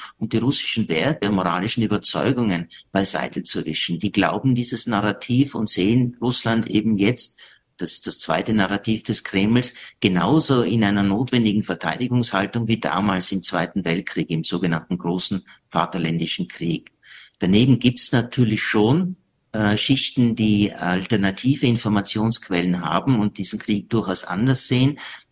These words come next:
Aber das sind eher besser verdienende städtische Bewohner, besser gebildete Personen und tendenziell jünger als fünfzig. Hier gibt es sicherlich einen Unterschied zwischen dieser Gruppe und etwa der ärmeren,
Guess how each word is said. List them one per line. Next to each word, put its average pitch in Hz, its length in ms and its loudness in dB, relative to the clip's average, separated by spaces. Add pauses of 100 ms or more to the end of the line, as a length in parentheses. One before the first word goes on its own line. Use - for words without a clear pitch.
Aber 104 140 0
das 110 140 -2
sind 127 320 0
eher 113 320 4
besser 113 360 2
verdienende 123 840 2 (140)
städtische 151 640 2
Bewohner, 120 540 0
besser 104 320 0
gebildete 120 600 2
Personen 117 720 0 (160)
und 110 220 -4
tendenziell 117 640 2
jünger 110 500 4
als 92 160 -2
fünfzig. - 960 -4
Hier 131 260 4
gibt 123 260 -4
es 107 140 -2
sicherlich 120 400 0
einen 98 220 2
Unterschied 131 580 0
zwischen - 360 -2 (120)
dieser 147 320 2
Gruppe 120 480 2 (300)
und 107 180 -2
etwa 101 280 0
der 90 420 0
ärmeren, 117 720 0